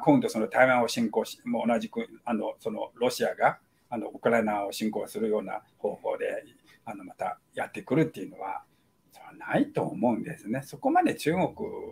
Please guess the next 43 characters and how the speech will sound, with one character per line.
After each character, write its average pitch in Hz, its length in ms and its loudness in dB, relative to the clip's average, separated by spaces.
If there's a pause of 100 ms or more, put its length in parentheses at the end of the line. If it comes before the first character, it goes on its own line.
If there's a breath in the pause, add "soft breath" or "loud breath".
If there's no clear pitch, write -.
(480)
バ 156 120 6
カ 170 100 8
じ - 100 0
ゃ - 60 -4
な 135 160 4
い 117 80 2
し、 - 260 -10 (120)
習 - 220 -6
近 302 180 2
平 - 240 4
バ - 100 2
カ 240 100 0
じ 107 60 0
ゃ 90 40 -6
な 113 140 4
い 131 120 4
か - 100 -6
ら、 104 200 -4 (360)
ま 135 680 2
あ、 - 80 -8
そ 220 120 -2
の、 240 140 4 (640)
軍 285 300 10
が 117 260 6
ち - 80 0
ょ - 20 -2
っ 160 40 -4
と - 100 -2
強 151 300 6
気 156 260 6
な 160 140 8
部 143 120 0
分 156 160 4
も 101 160 2
あ 165 60 12
る - 80 4
か 123 100 -2
も 110 80 2
し - 140 -6
れ 117 100 0
な 110 140 0
い 101 80 -6
ん 98 40 -14